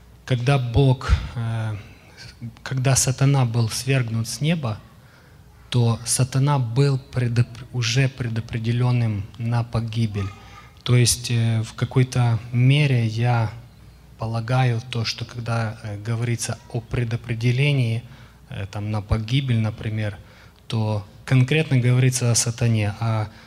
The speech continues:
а если люди, последовавшие за сатаной, они, естественно, будут,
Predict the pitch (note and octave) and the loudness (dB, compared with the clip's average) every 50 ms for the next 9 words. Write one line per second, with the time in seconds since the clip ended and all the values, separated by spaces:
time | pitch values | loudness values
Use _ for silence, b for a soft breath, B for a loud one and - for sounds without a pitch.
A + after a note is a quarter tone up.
0 | B B - A2+ A#2 A#2+ B2 A#2+ - - B2 A#2+ A#2+ A#2+ B2+ C3+ D3 D#3 D#3 B2+ | B B 0 2 4 4 4 2 2 2 2 4 4 6 6 6 8 6 6 6
1 | B2+ B2 - - A2+ - - B2+ A#2+ A#2 A#2+ A#2 A2 - - A#2+ A2+ A2+ G#2 G#2+ | 4 4 4 2 0 0 0 0 2 4 4 2 2 2 0 0 0 0 0 0
2 | A#2+ C3 C3 - - A#2+ - - A2+ A2 A2 G#2 G#2 G2+ G2+ G2 B B B B | 0 0 0 0 -2 -4 -4 -4 -4 -4 -2 -2 -2 -2 -4 -6 B B B B
3 | B B B B - - A#2+ A2 A2 A2 A2 G#2+ G#2 G2+ F#2+ - A2 A2 - - | B B B B -16 -10 -6 -4 -2 0 0 0 -2 -2 -2 -2 -2 -2 -2 0
4 | - B2 A#2+ - - - A2 G#2 G#2 G2+ G2+ A2+ A2+ A2 G2+ G2 - - | 0 0 0 -2 -4 -6 -6 -4 -4 -4 -4 -2 -2 -2 -2 -4 -6 -10